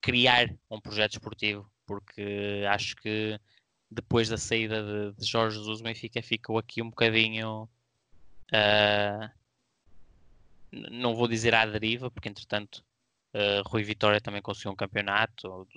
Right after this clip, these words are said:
ou dois, dois campeonatos, ah, e Bruno Lage também consegue um,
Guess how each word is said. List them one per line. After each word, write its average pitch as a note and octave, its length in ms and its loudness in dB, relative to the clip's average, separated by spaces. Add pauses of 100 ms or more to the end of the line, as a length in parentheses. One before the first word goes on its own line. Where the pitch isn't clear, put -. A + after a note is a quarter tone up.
ou F#2+ 140 -12
dois, A2+ 360 4
dois G#2 180 -6
campeonatos, G2+ 640 -8 (420)
ah, G2 880 -4
e F2+ 400 -12
Bruno G#2 260 2
Lage G#2 280 4
também G2+ 200 -2
consegue G#2 460 2
um, A2 180 0